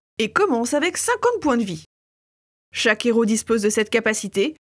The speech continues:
qui peuvent être améliorées au cours de la partie. Dans Dice Throne, chaque joueur joue l'un après l'autre, et son tour est composé de toute une série de phases à faire dans l'ordre. Il commence par résoudre ses effets d'entretien, s'il en a. Il gagne ensuite un point de combat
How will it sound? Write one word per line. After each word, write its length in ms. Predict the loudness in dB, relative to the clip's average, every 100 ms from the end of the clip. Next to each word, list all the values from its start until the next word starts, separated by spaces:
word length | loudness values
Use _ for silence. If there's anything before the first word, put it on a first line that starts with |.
| _ _
qui 100 | -10
peuvent 180 | -4 -2 0
être 180 | 0
améliorées 420 | 2 2 2 2 2
au 120 | 2
cours 160 | 2
de 80 | 4
la 100 | 2
partie. 500 | 2 -2 -4 -12 -14 _ _ _ _ _ _ _ _ _ _
Dans 100 | -2
Dice 300 | 2 2 2
Throne, 420 | 0 0 2 0 -6 _
chaque 300 | -2 0 2
joueur 260 | 2 2 2
joue 120 | 2
l'un 140 | 2
après 260 | 0 2 2
l'autre, 380 | 4 2 -2 -16 _ -2
et 100 | 0
son 180 | 0
tour 220 | -2 0 0
est 60 |
composé 380 | 2 2 2 4
de 100 | 2
toute 320 | 0 -2 -2
une 100 | -2
série 300 | 0 0 2
de 100 | 0
phases 480 | 0 2 2 2 -2 _ _
à 180 | 0 0
faire 300 | 2 2 2
dans 180 | 2 4
l'ordre. 460 | 2 0 -4 -12 _ _ _ _ _ _ -2
Il 120 | 0
commence 320 | 2 0 0
par 160 | 0 2
résoudre 360 | 2 2 2
ses 220 | 0 0
effets 180 | 0 0
d'entretien, 600 | 0 0 -2 0 -2 -2 _ _ -8
s'il 280 | -6 -2 0
en 120 | 0
a. 140 | -4 _ _ _ _ _ _ -6
Il 140 | 0
gagne 200 | 2 2
ensuite 340 | 0 -2 -4 -4
un 100 | -4
point 160 | 0 2
de 100 | 2
combat 480 | 0 0 2 0